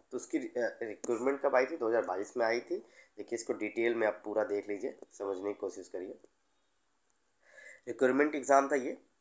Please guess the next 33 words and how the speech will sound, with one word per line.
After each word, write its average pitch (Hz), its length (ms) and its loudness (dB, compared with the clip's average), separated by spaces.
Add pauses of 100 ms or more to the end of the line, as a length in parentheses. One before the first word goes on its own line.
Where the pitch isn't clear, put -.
(120)
ठीक 147 180 0
है। - 220 4 (920)
और 104 520 4
ये 120 300 4
जो 117 260 0
रिजल्ट 120 420 4
आई 110 200 4
थी 113 220 0
आपकी, - 540 0 (280)
आवेदन 107 440 4
पत्र 120 460 2
इसका 113 260 -2
स्टार्ट 110 340 0
हुआ 107 220 2
था 170 320 -2 (260)
एक 113 200 -2
तारीख 87 320 2
को, 87 100 -12
ठीक - 280 -2
है। 127 180 0 (220)
आवेदन 107 380 2
पत्र 127 320 -2
स्टार्ट 107 340 0
हुआ 110 160 0
था 151 260 0 (360)
पाँच 113 480 0
अप्रैल, 110 560 2 (220)
पाँच 120 300 8
जनवरी 110 320 2
दो 107 140 2
हज़ार 117 140 4
तेईस 98 340 -4
को - 240 -16